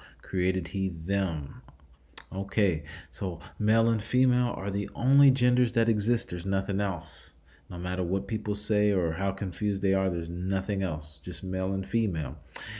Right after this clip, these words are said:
And the confusion of certain individuals about their sex doesn't change the laws of nature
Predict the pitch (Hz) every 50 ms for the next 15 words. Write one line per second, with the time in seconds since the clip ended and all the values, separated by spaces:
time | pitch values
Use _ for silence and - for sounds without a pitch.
0 | - - - 104 101 104 - 101 90 - - - 160 170 175 156 151 165 151 139
1 | - 107 - - - - - 135 127 135 135 - - 110 113 113 107 107 95 95
2 | 104 110 110 101 101 101 92 87 90 90 - - 95 87 90 90 90 92 - -
3 | 95 92 87 - - - - - - 120 85 - - - - - - - - -
4 | - - - - - - 98 104 101 95 113 104 - - - 104 98 98 98 98
5 | 95 - - 95 90 87 87 85 85 87 90 87 - - - 95 87 82 82 85
6 | 90 95 98 95 - - - 90 82 80